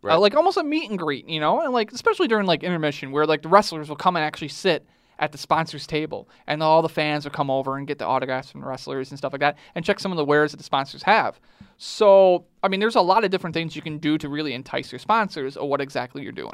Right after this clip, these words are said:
Speaker 1: And here's what you can do if you're listening to this. I'm telling you right now, just from a sales point of view,
Speaker 2: Uh-huh.
Speaker 1: what this can do for you is that when you go in, it's not so cold, right? It's not
Speaker 2: Yep.
Speaker 1: like, you don't have that pressure, right? You don't, you're not going in and you're like,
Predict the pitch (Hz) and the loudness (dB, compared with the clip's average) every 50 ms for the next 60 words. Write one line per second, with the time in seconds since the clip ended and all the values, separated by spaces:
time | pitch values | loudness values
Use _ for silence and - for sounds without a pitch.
0 | - - 139 151 170 208 247 196 180 165 151 143 131 127 - 139 135 135 135 131 | -10 -8 -2 0 2 2 2 2 2 0 0 0 -4 -4 -4 -2 -2 0 0 0
1 | 123 120 123 120 120 127 123 - 131 131 131 131 139 135 120 131 131 - - 156 | 0 0 -2 0 0 -2 -2 -2 -4 -4 -2 -2 -2 -2 -4 -6 -4 0 0 0
2 | 190 202 156 131 131 127 120 117 120 123 123 127 - - 220 180 - - - - | 0 0 0 0 0 0 0 0 -2 -4 -4 -6 -8 -6 -4 -6 -6 -6 -6 -4
3 | 123 117 123 143 143 - - - 156 160 165 165 156 170 180 185 196 214 208 - | -2 0 0 0 -2 -4 -4 -2 -2 0 0 -2 -2 2 4 4 4 4 2 -4
4 | - - - - - 160 185 185 - 226 285 277 - - 254 196 165 135 127 143 | -12 -20 -12 -6 0 2 2 2 2 0 -2 -2 0 0 0 0 0 0 2 4
5 | 160 156 - 143 131 120 123 131 131 131 123 120 123 127 131 117 131 135 135 135 | 4 4 2 0 -2 -2 0 0 2 2 2 2 2 0 0 2 2 2 2 2
6 | 135 143 147 156 156 151 147 160 165 160 156 170 175 165 143 123 - - 160 165 | 2 0 0 0 0 4 8 8 10 10 10 8 4 4 2 -2 -4 -2 0 0
7 | 175 165 - 170 143 135 - - - 160 160 147 110 92 92 95 104 123 135 139 | 0 0 -2 -2 -2 -2 -4 0 4 4 6 6 4 0 -2 -2 0 0 0 -2
8 | 123 - - 143 147 160 156 160 156 151 143 - - - - - - _ _ _ | -4 -2 2 2 4 4 4 4 4 4 2 0 -6 -20 -20 -20 -20 _ _ _
9 | _ _ - 123 - - 123 127 160 160 160 185 196 208 220 202 196 196 175 175 | _ _ -20 -20 -20 -20 -20 -20 -16 -10 -8 -6 0 2 4 6 6 6 6 6
10 | 165 139 - - 185 185 175 - 139 113 113 113 127 139 127 160 185 196 196 180 | 4 2 2 4 4 4 4 2 -4 -4 -2 -2 -2 0 2 2 2 2 2 0
11 | 190 208 220 208 160 180 185 180 175 170 170 175 165 160 151 151 151 147 147 143 | 0 2 2 2 2 2 2 2 2 2 2 0 0 2 0 2 4 4 6 4
12 | 139 135 123 | 4 2 0